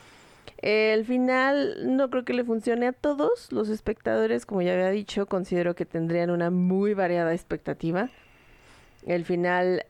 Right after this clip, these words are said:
en lo particular, hacia mí como espectadora, me gustó.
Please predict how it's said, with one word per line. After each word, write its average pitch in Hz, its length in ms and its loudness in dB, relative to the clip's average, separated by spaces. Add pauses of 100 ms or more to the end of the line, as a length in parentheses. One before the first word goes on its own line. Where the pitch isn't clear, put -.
(100)
en 220 320 0
lo 196 760 2 (360)
particular, 208 880 0
hacia 170 580 -2
mí 226 260 0
como 202 160 0
espectadora, 175 760 -2
me 180 300 0
gustó. 160 440 -6